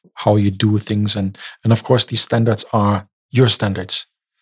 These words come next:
Uh, so engaging with people that work with you, it's extremely hard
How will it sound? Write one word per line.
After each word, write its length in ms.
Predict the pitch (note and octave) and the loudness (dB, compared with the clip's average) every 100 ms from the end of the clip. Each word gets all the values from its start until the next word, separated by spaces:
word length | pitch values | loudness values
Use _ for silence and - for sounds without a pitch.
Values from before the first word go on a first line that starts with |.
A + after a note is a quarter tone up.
| _ _ _ _ - | _ _ _ _ -6
Uh, 340 | G2 G2+ G#2 | -4 -2 -2
so 300 | G2+ A2 G#2 | -2 0 0
engaging 500 | A2+ G#2+ A#2 - A2 | 0 0 0 0 -2
with 180 | G#2 - | -6 -4
people 220 | A#2+ G#2+ | -2 -2
that 180 | G#2 G2+ | -2 -2
work 240 | G#2 G2+ - | -2 -2 0
with 200 | C3+ - | 0 0
you, 180 | A2 G#2 | -6 -4
it's 180 | - | -6
extremely 480 | A#2+ - - A2+ A2 | -4 -4 0 2 2
hard 500 | G#2 - A2 A2 A2 | 0 -2 0 2 0